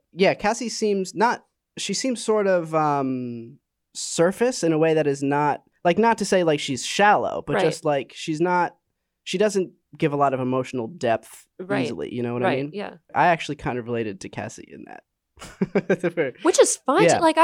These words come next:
Speaker 2: always liked her, but it's, it was just so hard to gauge her. Like, yeah, just understand her.
Speaker 1: Mm-hmm.
Speaker 2: And now suddenly she's just, like, a f-, flower.
Speaker 1: Yeah. I just kind of wished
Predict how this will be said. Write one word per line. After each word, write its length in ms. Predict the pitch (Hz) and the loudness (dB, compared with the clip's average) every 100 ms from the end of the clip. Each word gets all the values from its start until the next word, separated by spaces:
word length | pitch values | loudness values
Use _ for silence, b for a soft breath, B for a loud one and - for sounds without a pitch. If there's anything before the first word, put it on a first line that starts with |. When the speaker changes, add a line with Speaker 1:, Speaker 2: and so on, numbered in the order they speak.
| 466 | 4
Speaker 2:
always 200 | 330 - | 2 0
liked 580 | 170 170 170 190 381 - | -4 -8 -2 -2 -2 -6
her, 120 | 202 175 | -2 0
but 160 | 185 | 2
it's, 220 | 202 202 - | 0 -4 0
it 80 | 240 | 0
was 160 | 302 | 0
just 180 | 269 - | -4 -4
so 140 | 247 220 | -4 -2
hard 200 | 240 208 | -4 -6
to 60 | |
gauge 480 | 180 - 185 226 - | -10 -4 -2 -2 -6
her. 140 | - - | -12 -4
Like, 180 | 175 175 | -4 -2
yeah, 260 | 208 - - | -2 -2 -8
just 160 | 185 - | -12 -6
understand 560 | 190 180 - 190 208 | -4 -4 -6 -6 -6
her. 240 | 185 131 - | -8 -12 -2
Speaker 1:
Mm-hmm. 320 | 143 131 113 123 _ _ _ | 0 0 -2 -8 _ _ _
Speaker 2:
And 120 | 202 202 | 2 4
now 200 | 202 254 | 4 0
suddenly 480 | - 180 165 165 | -2 -4 -6 -10
she's 320 | 156 - 175 - | -10 -10 -10 -10
just, 260 | 175 - | -14 -10
like, 260 | 135 143 - - | -10 -10 -10 -6
a 60 | 180 | -2
f-, 60 | 988 988 988 988 988 | 0 0 2 2 0
flower. 500 | - 180 294 143 - | -2 -2 -2 -6 -6
Speaker 1:
Yeah. 280 | 135 120 65 - | -2 -2 -2 -2
I 140 | 196 | 0
just 240 | 208 240 | 0 -4
kind 220 | - 254 240 | -2 0 0
of 180 | 196 | -2
wished 760 | 185 190 208 202 - - - | -6 0 0 0 -4 -10 -12